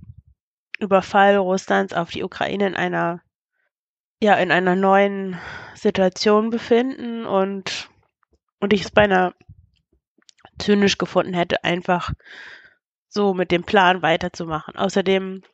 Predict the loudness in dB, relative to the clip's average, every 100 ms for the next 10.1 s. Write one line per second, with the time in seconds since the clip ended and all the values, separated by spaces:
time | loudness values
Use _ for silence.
0 | _ -16 -6 -4 -2 4 4 4 0 0
1 | 0 0 0 -2 -2 -12 -6 -2 0 0
2 | -2 2 2 4 2 2 0 0 0 0
3 | 0 0 -4 -10 -20 -18 -20 -20 -20 _
4 | -4 2 4 2 -4 2 2 2 0 0
5 | 0 0 0 0 0 0 -2 0 2 2
6 | 0 -2 -2 -2 -2 -2 -4 -4 -8 -4
7 | -2 -2 -6 -12 -10 -8 -4 -2 0 0
8 | 2 4 4 4 0 -6 -6 -6 -10 -12
9 | -10 -4 -4 -2 -4 2 2 2 0 -2